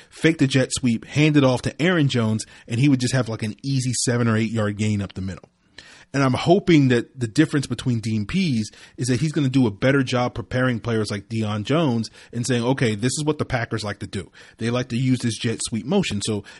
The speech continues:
now you're gonna be prepared for it. And when you see it, you need to better maintain your gap and stop playing this hero ball where you're out here trying to let,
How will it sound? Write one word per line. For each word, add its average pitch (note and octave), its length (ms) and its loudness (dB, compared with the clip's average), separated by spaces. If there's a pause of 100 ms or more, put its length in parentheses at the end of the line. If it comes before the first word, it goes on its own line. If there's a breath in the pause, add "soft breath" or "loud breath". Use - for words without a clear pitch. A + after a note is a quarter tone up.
now B2 180 2
you're D#3+ 160 4
gonna D3 140 4
be B2+ 100 4
prepared F3+ 420 0
for A#2 200 2
it. - 40 -4
And A#2+ 80 0
when A2+ 120 2
you A2 80 0
see B3 260 2
it, A2 160 0 (220 loud breath)
you C3+ 160 0
need E3 180 0
to C3 140 6
better C3 500 0
maintain B2 480 2
your G#2 100 0
gap A#2 400 -4
and A#2+ 120 -6
stop - 280 -6
playing A2+ 220 -2
this G#2 140 -2
hero B2 260 2
ball G#2 300 -2
where G#2+ 100 -2
you're A2 240 -2
out G#2+ 160 -6
here G#2 160 -4
trying G#2+ 240 -4
to G2 60 -6
let, G#2 240 -6